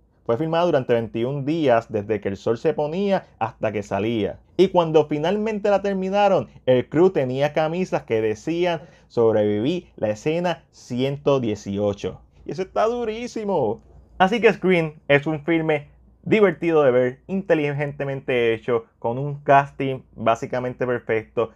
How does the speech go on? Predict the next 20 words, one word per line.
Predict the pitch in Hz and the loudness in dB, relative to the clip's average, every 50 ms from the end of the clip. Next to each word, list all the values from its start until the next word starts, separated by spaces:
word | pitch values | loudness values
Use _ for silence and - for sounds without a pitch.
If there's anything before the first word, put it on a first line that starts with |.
| _ _ | _ _
personajes | - 120 117 - - 120 113 110 117 131 120 | -4 -4 -4 -2 -2 -2 0 0 0 -2 -4
memorables, | 131 131 131 127 131 127 123 117 110 110 110 107 107 107 110 110 110 110 113 - _ _ _ _ _ _ _ _ _ _ - | -4 -2 -2 0 0 2 2 4 4 4 4 2 2 0 -2 0 -2 -2 -4 -6 _ _ _ _ _ _ _ _ _ _ -2
un | 113 117 127 139 135 135 - - | 0 0 2 2 0 -2 -4 -6
villano | - 117 123 113 107 104 110 113 120 120 123 - - - | -6 -2 -2 0 0 2 2 2 2 0 -2 -4 -4 -6
icónico, | 123 120 - - - 120 117 113 110 113 113 107 - - - 117 117 117 113 113 _ _ _ _ _ _ _ _ | -8 -8 -6 -2 0 0 0 0 -2 -4 -6 -8 -6 -2 2 4 4 4 2 0 _ _ _ _ _ _ _ _
grandes | - 117 117 127 131 135 135 143 139 135 | -2 2 4 4 4 4 2 2 0 0
referencias, | 139 135 131 - 139 127 120 113 117 117 117 110 - - 123 117 117 113 113 - - _ | 0 -4 -2 -2 0 0 0 0 -2 -2 -6 -8 -10 -6 -2 0 2 2 2 0 -4 _
te | - 117 | -4 -4
hace | 117 117 160 156 | -2 -2 -2 -2
reír, | 151 135 123 120 123 127 120 - | 0 0 2 2 0 0 -2 -4
te | - 98 | -2 0
da | 107 127 135 - | 0 0 0 -2
pena, | - 117 113 117 117 117 117 113 - _ _ _ _ - | -2 -2 -2 -2 -2 -4 -6 -6 -8 _ _ _ _ -4
da | - 98 104 117 | 2 4 4 6
miedo, | 135 135 123 117 117 110 113 117 117 113 113 110 113 - _ | 4 4 0 -2 0 0 0 2 2 2 2 0 -4 -10 _
es | - 104 113 131 - _ - | -10 -10 -10 -10 -14 _ -4
tenso. | 139 123 117 110 107 104 - - 123 113 113 - - _ _ _ _ _ | -2 -2 -2 -2 -6 -8 -4 0 2 2 2 0 -4 _ _ _ _ _
Su | _ _ - - 135 127 123 127 - | _ _ 0 4 4 4 4 2 -2
twist | - 135 135 143 160 185 170 - - - _ _ _ _ _ _ _ _ _ | 0 2 4 4 4 2 0 -2 -6 -16 _ _ _ _ _ _ _ _ _
es | - 120 135 147 156 151 - - | 0 4 4 4 4 4 0 -6